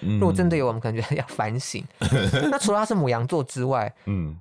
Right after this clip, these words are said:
Speaker 2: 他刚好，刚好跟力宏是相反的，
Speaker 1: 嗯。
Speaker 2: 他的水星走得比太阳前面。
Speaker 1: 嗯。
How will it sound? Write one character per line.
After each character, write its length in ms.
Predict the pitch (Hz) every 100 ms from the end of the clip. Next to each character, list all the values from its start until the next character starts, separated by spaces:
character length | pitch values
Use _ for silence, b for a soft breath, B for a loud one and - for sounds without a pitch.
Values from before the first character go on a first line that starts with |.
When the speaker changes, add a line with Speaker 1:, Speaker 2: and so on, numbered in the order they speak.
| -
Speaker 2:
他 160 | - -
刚 140 | 214
好， 180 | 196 135
刚 260 | - 180 185
好 120 | 113
跟 220 | 131 135
力 100 | 147
宏 160 | 120 117
是 140 | 127
相 240 | 120 117
反 200 | 127 85 -
的， 140 | - - _
Speaker 1:
嗯。 80 | 92
Speaker 2:
他 60 |
的 80 | 156
水 180 | 143 151
星 180 | 120 170
走 120 | 135
得 80 | 117
比 80 | 120
太 120 | 131
阳 140 | 123
前 260 | 113 - 104
面。 320 | 117 120 139 -
Speaker 1:
嗯。 260 | 90 98